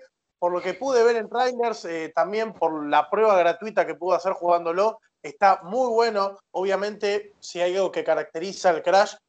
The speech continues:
es que tiene una, una dificultad bastante importante,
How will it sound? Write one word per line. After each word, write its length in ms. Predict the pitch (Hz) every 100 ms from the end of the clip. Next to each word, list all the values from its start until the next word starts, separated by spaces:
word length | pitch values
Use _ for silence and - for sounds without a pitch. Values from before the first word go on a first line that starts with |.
| _
es 120 | 156 -
que 160 | 165
tiene 380 | 165 180 185 180
una, 760 | 165 170 165 156 151 147 139 131 - _ _
una 260 | - 185 190
dificultad 800 | 170 - 190 175 170 165 - 214
bastante 380 | 185 202 196 185
importante, 880 | 156 165 156 220 226 185 180 190